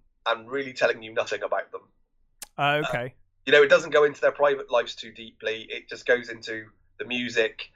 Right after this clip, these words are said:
Speaker 1: how they come up with the music, you know, the parts of their growing up. Um, it's, it's, it's,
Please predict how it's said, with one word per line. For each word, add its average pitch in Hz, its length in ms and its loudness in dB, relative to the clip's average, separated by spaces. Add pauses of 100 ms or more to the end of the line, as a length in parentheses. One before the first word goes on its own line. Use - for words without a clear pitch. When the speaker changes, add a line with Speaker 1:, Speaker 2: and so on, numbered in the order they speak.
(160)
Speaker 1:
how 113 120 4
they 110 140 0
come 113 180 0
up - 100 -2
with 117 100 -14
the 113 60 -12
music, 107 280 -14 (140)
you 110 100 -4
know, 101 160 -2 (1000)
the - 80 -10 (640)
parts - 340 4
of 113 100 -8
their 107 120 6
growing 110 340 2
up. - 220 0 (500)
Um, 123 160 6
it's, - 200 -10
it's, 135 340 -8
it's, - 460 -6